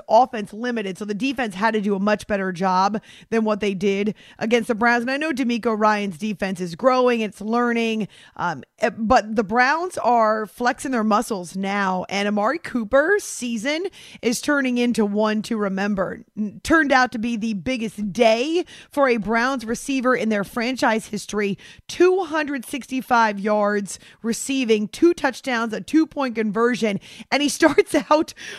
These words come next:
with a fifty-three yard catch on what was really the first play of the game. Actually thought that he might end up with three hundred yards, but two sixty-five it is, which pushes him past Josh Gordon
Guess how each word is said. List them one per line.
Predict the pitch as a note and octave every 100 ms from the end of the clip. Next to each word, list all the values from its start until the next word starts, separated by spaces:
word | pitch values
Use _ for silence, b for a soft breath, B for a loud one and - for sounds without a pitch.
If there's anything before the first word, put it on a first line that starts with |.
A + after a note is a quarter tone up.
| B
with | C4+ D#4+ C4+
a |
fifty-three | B3 - F4 - D#4 - C4+ C#4+
yard | C4+ B3 B3+ A#3+ G#3
catch | - - D4+ B3 - - - B B
on | C4 C4+
what | B3 B3+
was | B3+ G#3
really | C#4
the | A3
first | G3 C#4 D4 - -
play | - C4 B3 A3+
of | - G3+
the | G3
game. | E3 C4 D4+ A3+ G3+ G3+ - B B B - G#3+ -
Actually | - D#4+
thought | A#3 - C#4+ F#4 -
that | A#3
he | C4
might | B3 B3 A#3
end | A#3+ B3+ A#3+
up | A3+ A3
with | G#3 A3+ A3 - -
three | A#3 C#4+
hundred | B3+ F#3+ D#4 C#4+ A3 G3+
yards, | G3+ F3+ F#3
but | - G3+
two | - D#4+
sixty-five | E4 E4 - C#4+ - B3+ B3+
it | A#3
is, | G#3 G3+ G#3 - B B B
which | A3+ -
pushes | F3+ A3+ B3+
him | A#3+ A3
past | A#3 G#3 E3+
Josh | F#3+ A#3 A#3 D4 A#3+ G#3+
Gordon | A3+ A#3+ A3 -